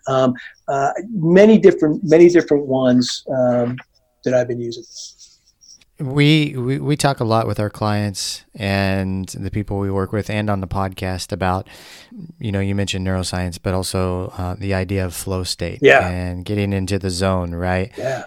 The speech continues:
Speaker 2: Um, we recently interviewed, um, Steven Kotler, who's the author of The Rise of Superman, who interviewed all these, um, high performance athletes, and they hooked their brains up to what was actually happening to them when they're doing,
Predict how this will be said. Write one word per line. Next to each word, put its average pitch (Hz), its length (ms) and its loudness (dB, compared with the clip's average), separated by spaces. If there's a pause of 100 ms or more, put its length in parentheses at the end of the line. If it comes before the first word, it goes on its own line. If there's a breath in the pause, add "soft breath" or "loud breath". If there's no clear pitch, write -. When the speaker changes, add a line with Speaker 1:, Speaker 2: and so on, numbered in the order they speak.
Speaker 2:
Um, 95 420 0
we 104 180 -4
recently 98 480 0
interviewed, 95 640 -2 (140)
um, - 140 -14
Steven 101 320 -4
Kotler, 98 420 0
who's 90 360 -6
the 95 100 -6
author 92 280 -6
of 90 60 -6
The 90 80 -8
Rise 90 280 -6
of 90 80 -8
Superman, 90 560 -4
who 87 160 -8
interviewed 90 320 -8
all 110 240 -4
these, 101 280 -6 (480 soft breath)
um, 92 200 -10
high 107 160 -2
performance 104 560 -2
athletes, 98 640 -2
and 92 160 -6
they 92 260 -6 (180)
hooked 127 240 -4
their 107 120 -2
brains 110 420 0
up 98 280 -6
to 98 380 -2 (260 soft breath)
what 113 140 -2
was 110 140 0
actually 107 280 0
happening 107 500 -4
to 104 180 -4
them 95 240 -2
when 95 160 -4
they're 95 140 -4
doing, 101 400 -2